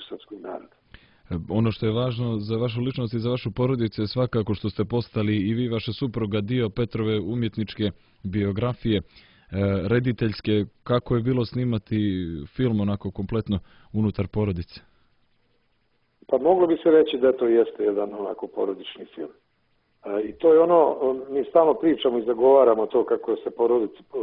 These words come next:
Speaker 1: porodica u Srbiji raspada, kako bez porodice nema napretka,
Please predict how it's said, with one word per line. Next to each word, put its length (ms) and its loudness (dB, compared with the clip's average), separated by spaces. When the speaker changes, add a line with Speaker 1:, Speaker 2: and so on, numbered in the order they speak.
Speaker 1:
porodica 440 0
u 100 -10
Srbiji 340 0
raspada, 500 2
kako 280 -8
bez 200 -8
porodice 460 -2
nema 260 0
napretka, 600 -2